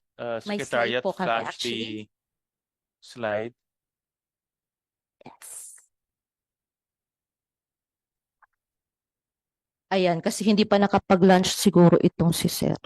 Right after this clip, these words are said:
Speaker 2: <laughs> Nag-operate. <laughs> Ayan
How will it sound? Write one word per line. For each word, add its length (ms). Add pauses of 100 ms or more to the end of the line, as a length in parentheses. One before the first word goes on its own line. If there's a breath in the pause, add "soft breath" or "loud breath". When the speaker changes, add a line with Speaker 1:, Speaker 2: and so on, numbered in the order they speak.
(880)
Speaker 2:
<laughs> 800
Nag-operate. 720 (240)
<laughs> 1300
Ayan 320